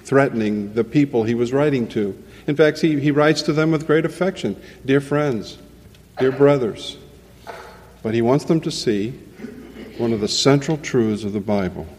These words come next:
and we look at it now. First of all, love one another. Verse seven, "Let us love one another." I remember hearing this first in Bible school when I was a little child.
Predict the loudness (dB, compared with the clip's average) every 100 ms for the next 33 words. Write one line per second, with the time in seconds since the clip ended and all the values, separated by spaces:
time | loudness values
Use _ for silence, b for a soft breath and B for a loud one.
0 | -20 -20 b b b b 2 4 4 2
1 | 2 0 0 -2 -2 -4 -8 -14 -20 -20
2 | -20 -20 -20 b b b b 4 4 6
3 | 0 2 2 0 -2 -12 -20 -20 b b
4 | b b b b 0 4 4 4 0 -2
5 | 0 0 0 -2 2 2 2 -4 -8 -14
6 | -2 0 0 0 2 4 4 2 -2 -4
7 | 0 2 2 -2 -4 -6 -6 -6 -8 -10
8 | -10 -12 -14 -18 -20 -20 -20 -20 -20 -20
9 | -20 _ -20 b b b b b 2 4
10 | 4 4 4 4 4 2 0 0 0 0
11 | -2 0 0 0 -4 -8 -8 -8 -10 -18
12 | -20 -8 0 2 2 0 -2 -2 -2 -8
13 | -14 -20 -8 -4 -2 -4 -10